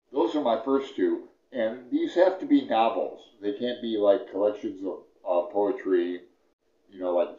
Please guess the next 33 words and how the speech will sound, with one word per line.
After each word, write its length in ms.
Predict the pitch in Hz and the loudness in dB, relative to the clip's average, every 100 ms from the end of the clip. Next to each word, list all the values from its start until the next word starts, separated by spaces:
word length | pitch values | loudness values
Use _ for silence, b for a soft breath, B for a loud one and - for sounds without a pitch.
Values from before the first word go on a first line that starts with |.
| - | -10
so 180 | 92 - | -8 -4
Dante's, 720 | 98 101 107 95 92 90 - _ _ _ _ _ | 0 0 0 0 0 -2 -10 _ _ _ _ _
uh, 320 | 80 78 78 - - _ _ _ _ _ _ _ _ 85 | -8 -6 -8 -12 -20 _ _ _ _ _ _ _ _ -20
The 80 | |
Divine 680 | 82 85 - _ - 92 92 92 | -14 -14 -16 _ -8 -6 -6 -4
Comedy, 500 | 98 98 80 80 78 80 | -2 -2 -6 -12 -14 -6
which 260 | 90 - | -6 -4
I 260 | 90 80 80 - _ _ _ _ _ 87 | -4 -2 -6 -12 _ _ _ _ _ -10
got 160 | 87 | -8
a 80 | 82 - - - | -8 -12 -20 -20
total 300 | 101 98 87 | -6 -4 -4
annotated 580 | 104 95 90 101 92 76 | -4 -6 -6 -2 -2 -2
copy 320 | 92 87 87 | -2 -2 0
of. 160 | 82 76 | -4 -2
I've 160 | 76 92 | -4 -2
read 220 | 90 82 | -4 0
that 160 | 90 | -2
at 160 | 92 92 | -2 -6
least 200 | 80 - _ | -12 -14 _
four 200 | 82 78 | -10 -10
times. 440 | 78 76 71 - _ _ _ _ _ _ _ _ | -8 -8 -8 -12 _ _ _ _ _ _ _ _
Um, 400 | 80 78 80 - - _ _ _ _ _ | -8 -4 -4 -6 -10 _ _ _ _ _
or 540 | 101 95 90 87 85 - _ _ - | 0 2 2 0 -2 -6 _ _ -12
like 160 | - | -12
Shakespeare 640 | - 117 - - - 90 82 | -4 -2 -2 -4 -4 -2 -2
plays, 500 | 87 87 82 90 90 - _ 101 | -2 -2 0 -2 -6 -16 _ -4
Hamlet, 560 | 101 87 90 - - - _ - | -2 0 0 0 -2 -14 _ -20
I 140 | 82 | -20
mean, 100 | 82 82 | _ _
The 200 | _ 104 | _ -14
Tempest, 440 | 82 87 87 - | -10 -6 -6 -4
I've 140 | 85 85 | -8 -6
read, 260 | 82 69 | -6 -8